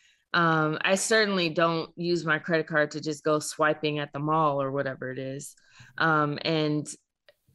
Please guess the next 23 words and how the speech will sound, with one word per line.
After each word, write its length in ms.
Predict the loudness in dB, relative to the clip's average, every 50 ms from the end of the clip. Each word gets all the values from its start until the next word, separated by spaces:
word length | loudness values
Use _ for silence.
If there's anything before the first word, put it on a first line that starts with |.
| -20 -18 -16
uh, 80 | -16 -16 -16 _ _ _ -6
you 120 | -4 -2
know, 120 | 2 4 4
you 140 | 6 6 4
have 100 | 4 0
to 60 | -4
be 100 | -6 -6
careful 400 | -4 -2 0 0 0 0 -2 -4
too, 360 | -4 -2 -2 0 2 2 2 2
having 320 | 0 0 0 0 0 -2
your 120 | -2 -4
credit 300 | -2 0 0 0 0 -2
card 280 | 0 0 0 0 0 0
linked 320 | -2 -2 -2 -2 -2 0
on 180 | 0 0 0 0
different 360 | -2 -4 -2 -2 -2 -2 -2
online 520 | -2 -2 -2 -2 -2 -2 -2 -2 -2 -4 -6
shopping 840 | -6 -4 -2 -2 -2 -2 -2 -2 -2 -2 -4 -6 -8 -8 -10 -14 -16 _ _ _ _ _ _ _ -16
accounts 440 | -16 -14 -8 -6 -6 -6 -6 -8 -12
and 80 | -16 -10
stuff 260 | -6 -6 -6 -6 -6
like 180 | -10 -8 -4
that. 280 | -2 -2 -2 -2 -4 -10